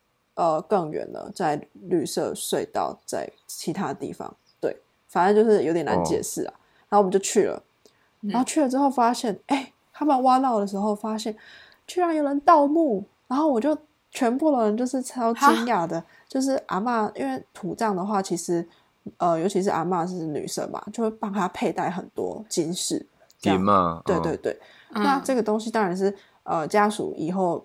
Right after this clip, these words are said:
Speaker 1: 不会期待说要怎么赚钱或干嘛，只是说，哦，就是捡骨的时候就顺便把它捡起来。结果阿嬷的骨头其实就被弄乱掉了，
Speaker 3: 嗯。
Speaker 1: 因为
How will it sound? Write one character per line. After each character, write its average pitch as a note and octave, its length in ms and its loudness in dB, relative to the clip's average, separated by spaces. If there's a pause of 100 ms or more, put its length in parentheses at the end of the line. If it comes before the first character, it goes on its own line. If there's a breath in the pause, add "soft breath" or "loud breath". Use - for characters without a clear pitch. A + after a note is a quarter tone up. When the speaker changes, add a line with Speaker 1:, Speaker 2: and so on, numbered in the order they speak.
(100)
Speaker 1:
不 F3+ 80 0
会 A3 160 0
期 F#3+ 260 -2
待 F3 160 2
说 E3 200 -4 (200)
要 E3+ 220 0 (200)
怎 - 140 -16
么 - 80 -10
赚 D#3 240 0
钱 G3+ 180 -6
或 F#3 160 0
干 E3 220 -2
嘛， - 180 -10
只 F3+ 140 0
是 G3 80 4
说， G#3+ 160 0
哦， F3 240 -4
就 G3+ 140 -4
是 G3+ 120 0
捡 D#3+ 280 -6
骨 E3+ 160 -2
的 D#3 40 -4
时 - 80 -6
候 D3+ 60 -4
就 D3+ 100 -6
顺 F3 240 -2
便 E3+ 140 -2
把 G#3 80 -8
它 - 160 -6
捡 - 220 -10
起 - 160 -10
来。 - 80 -12 (340 loud breath)
结 A3+ 160 2
果 B3 220 -2 (240 loud breath)
阿 - 180 -4
嬷 B3 180 0
的 F#3 160 -4
骨 D#3+ 240 2
头 D3 300 -2
其 F#3+ 180 0
实 E3+ 160 -4
就 E3 160 -6
被 D#3+ 220 -2
弄 E3 240 -4
乱 E3+ 320 -2
掉 C3 220 -4
了， - 100 -14
Speaker 3:
嗯。 - 280 -10
Speaker 1:
因 G#3+ 100 2
为 A#3+ 180 -2